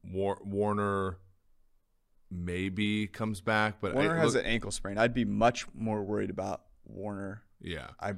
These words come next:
Speaker 2: I would be
Speaker 1: The other
Speaker 2: shocked if
Speaker 1: thing
Speaker 2: Bosa
Speaker 1: that,
Speaker 2: doesn't clear
Speaker 1: the other
Speaker 2: protocol.
Speaker 1: thing that happened is, I don't know, like, did you get the impression that Shanahan took his foot off the pedal too fast?
Speaker 2: Yes.
Speaker 1: Like,
Speaker 2: Did I
Speaker 1: it,
Speaker 2: get
Speaker 1: it
Speaker 2: the
Speaker 1: drove,
Speaker 2: impression? It was literally there.
Speaker 1: it drove me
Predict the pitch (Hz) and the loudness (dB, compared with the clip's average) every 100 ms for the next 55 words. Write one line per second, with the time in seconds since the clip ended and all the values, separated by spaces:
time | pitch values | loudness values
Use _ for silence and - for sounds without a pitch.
0 | - - 101 95 - - 120 123 135 156 | -6 -4 -2 -4 -8 -4 4 8 8 6
1 | 123 135 - 110 95 90 92 - 110 120 | 4 6 6 4 0 -6 -10 -6 4 6
2 | 143 143 135 110 104 98 - 95 92 90 | 6 4 2 4 4 4 2 0 2 0
3 | 85 90 - - 98 101 90 104 117 127 | 0 -6 -10 -8 -4 -4 -4 0 0 0
4 | 110 104 101 98 92 - - 107 - - | 0 2 2 2 0 -4 -8 -8 -8 -16
5 | - - - 120 120 135 139 147 143 143 | -20 -18 -2 2 4 2 2 2 4 2
6 | 123 - 120 120 117 110 98 - 107 107 | 2 2 2 2 -2 -2 -2 -2 -2 -2
7 | 98 101 101 92 - 117 - 117 95 - | -2 -4 -4 -6 -6 -6 -4 -4 -4 -8
8 | - - 117 110 101 98 - - 107 101 | -14 -2 4 4 2 -4 -8 -2 0 0
9 | 92 - 117 - 98 82 69 - - - | -4 -4 -4 -4 -6 -8 -8 -14 -18 -18
10 | - _ _ _ - - - - - - | -20 _ _ _ -20 -16 -14 -16 -18 -8
11 | - - - - - - - 147 - - | -2 0 -2 -8 -18 -20 2 2 4 -2
12 | - _ _ 123 156 143 160 - 156 135 | -6 _ _ 6 10 10 8 6 8 8
13 | 151 143 294 180 156 139 165 156 147 139 | 8 6 4 4 2 2 2 4 4 6
14 | 135 139 - 160 147 | 8 8 10 8 8